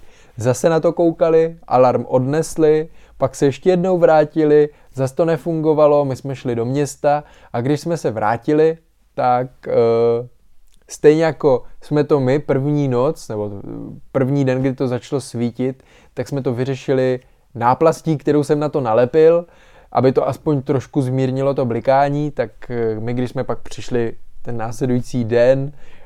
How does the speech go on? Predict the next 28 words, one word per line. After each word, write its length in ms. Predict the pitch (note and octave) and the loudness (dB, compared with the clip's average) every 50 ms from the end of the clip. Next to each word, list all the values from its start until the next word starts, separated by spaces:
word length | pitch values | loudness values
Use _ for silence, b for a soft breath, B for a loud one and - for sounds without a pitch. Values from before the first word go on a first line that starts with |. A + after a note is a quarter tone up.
| b - | b -4
eh, 520 | A2+ A2 A2 A2 A2 A2 A2 A2 A2 - | -2 0 0 0 0 -2 -4 -6 -6 -10
zpátky 440 | - - - A#2+ A#2 A#2 - - C3 | -10 -6 -4 -4 -4 -4 -4 -4 -4
do 100 | B2 A#2+ | -4 -2
toho 200 | B2+ A#2+ A2 A2 - | -2 -4 -6 -6 -10
pokoje, 560 | A#2+ A2 - - C3+ C3+ C3+ C3 C3 C3 B2+ - - | -10 -8 -4 2 6 6 8 8 6 4 0 -4 -4
tak 260 | - A#2+ A2+ A2 G#2+ - - - - - - - | -2 -2 -2 -2 -6 -8 -14 -14 -14 -12 -8 -4
to 220 | B2+ A#2 A2+ A2 G#2+ | -2 -2 -2 -2 -4
borci 360 | G#2 G#2+ B2 B2+ B2 - - | -4 -2 -2 -2 -2 -4 -4
místo 300 | C3 B2 A2+ - - B2 | -4 -4 -6 -4 -6 -4
toho, 120 | A2 B2 A#2+ | 0 0 0
aby 140 | B2 B2+ | 0 0
to 120 | C3 - - | -2 -2 -4
opravili, 480 | A2+ - - C#3+ C3 B2+ C3 B2+ C3 | -4 -2 2 2 4 4 4 2 2
tak 140 | A#2+ A#2 - | 0 -4 -4
to 100 | - C3 | -6 -6
vyřešili 440 | A#2 A#2 A#2+ B2 A#2+ - - B2+ - - - | -6 -6 -8 -10 -10 -8 -6 -6 -6 -8 -4
úplně 400 | - D3+ C#3+ - D3+ D3 C#3+ C#3+ | -4 -4 -2 -2 -2 -2 -2 -4
stejným 500 | - - - _ C3+ C3 C3+ C#3 C#3 C#3 | -8 -10 -8 _ -2 -2 -2 -2 -4 -6
způsobem, 800 | C#3 - _ - C3+ C3+ B2+ - - C3 A2+ A2+ A2+ A2 A2+ A2 | -8 -14 _ -6 -6 -6 -4 -4 -4 -2 0 0 0 -2 -4 -8
eh, 720 | - _ - - - - - - - A#2+ A#2 A2+ A2 A2 | -14 _ -20 -20 -20 -20 -20 -10 -6 -4 -2 -2 -2 -4
který 300 | G2+ - - C3 B2 B2 | -6 -4 -2 0 0 0
jsme 220 | A2+ - C3 A#2 | -2 -4 -6 -6
měli 440 | A2+ A2+ A2+ A#2+ A#2+ A#2+ A#2+ A#2 A2+ | -6 -8 -8 -6 -4 -2 0 0 0
my. 260 | A2+ A2+ A#2+ B2 B2+ B2+ _ _ _ - A#2+ | 0 0 -2 -2 -2 -6 _ _ _ -16 -10
Prostě 300 | - C3 A#2 - - B2+ | -10 -10 -10 -6 -6 -6
to 80 | A2+ A#2 | -4 -4
zalepili 600 | G#2 A2+ A#2+ G#2+ G#2+ - - - B2+ B2 A2+ A2 B B B B B B B | -2 0 0 0 0 -2 -4 -2 0 0 0 0 B B B B B B B
páskou 760 | - A#2 A2+ A2 G2 - - - - A2+ A2 G#2+ A2 A2+ A2 | -2 -2 -2 -2 -4 -8 -8 -6 -2 -2 -2 0 -2 -4 -6